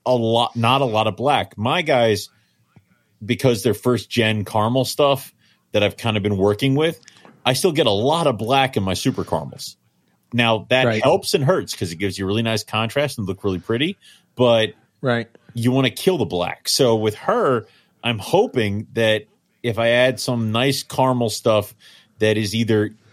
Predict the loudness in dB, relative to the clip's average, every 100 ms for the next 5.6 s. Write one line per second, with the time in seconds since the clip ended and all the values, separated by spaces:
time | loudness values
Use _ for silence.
0 | _ -2 -2 -2 0 2 2 2 0 2
1 | 2 2 0 -2 -4 -6 -6 -4 -2 -2
2 | 0 -2 -2 -6 -6 -8 -6 -6 -4 0
3 | 2 2 -2 -20 -20 -20 -2 2 4 4
4 | 2 -2 0 2 2 0 0 0 0 -2
5 | 0 0 2 -2 -6